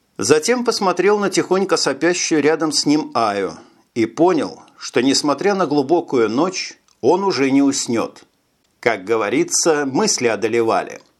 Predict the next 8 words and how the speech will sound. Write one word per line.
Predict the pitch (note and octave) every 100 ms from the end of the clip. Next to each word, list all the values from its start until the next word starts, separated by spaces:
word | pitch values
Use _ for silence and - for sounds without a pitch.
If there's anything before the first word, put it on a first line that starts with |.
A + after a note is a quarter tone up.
| _ _ _ _ _ _
Безмятежно | - A2+ C#3 D#3 F3 B3+ G#3+ G3+
спавшая | - F3+ G3+ - F3
сейчас | D3+ D#3 D3+ D#3 - -
Ая | E3+ D3 F#2+ - -
выглядела | A2+ D#3+ F#3 F#3 F#3 F3
как-то | F3+ F3+ E3+
совсем | - E3 - E3
по-детски. | C3+ E3 C3 B2+ - - -